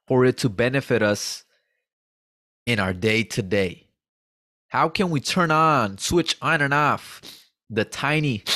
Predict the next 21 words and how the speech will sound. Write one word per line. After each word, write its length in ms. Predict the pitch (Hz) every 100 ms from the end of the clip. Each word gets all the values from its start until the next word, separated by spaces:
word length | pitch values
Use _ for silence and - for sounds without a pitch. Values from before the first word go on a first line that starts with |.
| - -
the 100 | 113
many 400 | 107 123 190 180
switches 880 | 131 - 139 127 - 104 85 - - _ _ _
in 140 | 120 120
your 140 | 110
brain 500 | 98 120 135 135 131 _ - - _
to 120 | -
do 200 | 110 131
things 920 | 131 131 127 123 127 120 - - - _ - - -
you 140 | 123 127
perhaps 420 | 120 117 113 95
don't 300 | 113 117 110
want 260 | 110 113 -
to 100 | 101
do 200 | 107 107
or 160 | 104
that 220 | 101 98
you 100 | 98
need 540 | 101 107 151 185 131 -
to 120 | 120
do 360 | 98 110 117